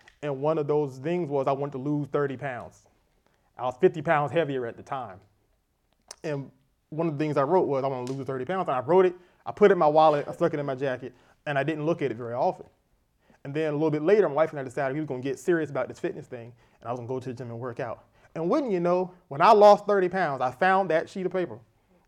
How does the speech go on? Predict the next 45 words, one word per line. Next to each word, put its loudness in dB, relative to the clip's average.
It 2
was -4
two 0
years 2
later, 4
and 0
it 0
was -2
like, 4
you -4
know, 4
when 2
it -8
sits 0
in -4
your 0
wallet, 8
it 0
gets -2
worn 0
out 4
and -10
greasy 2
and 0
stuff. 2
And -2
I 4
opened 4
up, 2
I 0
said, 0
"Man, -4
I -4
ain't -4
looked 0
at -2
that -6
thing," -6
and -6
there 2
you 0
go. -8
Lose -2
thirty 0
pounds. -8